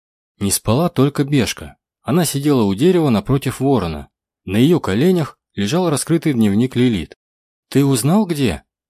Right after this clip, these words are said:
Начала Банши, но быстро поняла, что с Вороном что-то не так. Парень поднялся с земли, взяв опыт свои меча.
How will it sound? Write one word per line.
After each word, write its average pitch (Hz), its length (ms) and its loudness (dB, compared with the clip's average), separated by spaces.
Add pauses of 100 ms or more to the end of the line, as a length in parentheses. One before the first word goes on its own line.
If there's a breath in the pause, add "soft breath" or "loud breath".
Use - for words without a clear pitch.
(280)
Начала 110 440 0
Банши, 160 540 0 (260)
но 98 140 -2
быстро 117 360 -2
поняла, 131 400 0
что - 160 -4
с - 140 -6
Вороном 160 300 2
что-то - 340 -2
не 131 140 0
так. - 360 -6 (760)
Парень 180 280 2
поднялся 120 540 -2
с 78 60 -8
земли, 123 400 0 (160)
взяв 117 380 -2
опыт 135 280 -2
свои 107 260 -2
меча. 113 460 -2